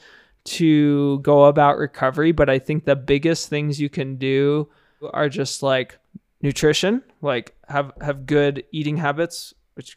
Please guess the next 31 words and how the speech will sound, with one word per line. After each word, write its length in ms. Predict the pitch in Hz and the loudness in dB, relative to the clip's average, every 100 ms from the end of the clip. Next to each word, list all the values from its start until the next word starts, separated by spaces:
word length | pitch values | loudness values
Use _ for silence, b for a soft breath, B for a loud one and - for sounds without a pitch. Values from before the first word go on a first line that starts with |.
| _ | _
can 100 | - | -20
probably 400 | 131 131 127 127 123 - - | -8 -6 -6 -8 -10 -18 -16
also 240 | 127 123 | -14 -12
be 120 | 127 131 | -14 -14
challenging 440 | 131 123 120 127 | -12 -10 -10 -12
with 120 | 123 | -12
a 60 | 131 | -12
family. 360 | 127 127 127 143 b b b - | -12 -10 -10 -12 b b b -6
Um, 540 | 147 143 139 127 - _ | -2 0 -2 -4 -14 _
have 720 | - - 151 143 139 123 131 - _ | -8 -2 0 0 -2 -4 -14 -20 _
good 240 | 151 143 - | -4 -4 -4
sleep 420 | - 156 151 - | -8 -6 -6 -4
habits. 680 | 131 120 135 - - - - _ _ _ _ _ | -4 -4 -4 -6 -10 -16 -20 _ _ _ _ _
Um, 520 | 139 139 127 123 120 - - | -2 0 0 -4 -10 -16 -12
and 160 | 156 143 | -8 -6
even 240 | 143 151 | -4 -4
if 160 | 143 - | -4 -4
they're 140 | 139 | -4
not, 200 | 131 123 | -2 -2
like, 160 | 131 127 | -4 -4
as 140 | 131 | -4
long 320 | 143 185 180 | 2 2 2
as 140 | 131 135 | -2 -6
you'd 140 | 127 | -6
like, 340 | 123 120 - | -6 -6 -10
make 200 | 139 135 | -12 -12
'em 140 | 135 135 | -12 -12
good 180 | 135 131 | -12 -10
quality 440 | 135 123 120 127 | -6 -4 -4 -6
or 60 | 123 | -8
m-, 180 | 123 | -12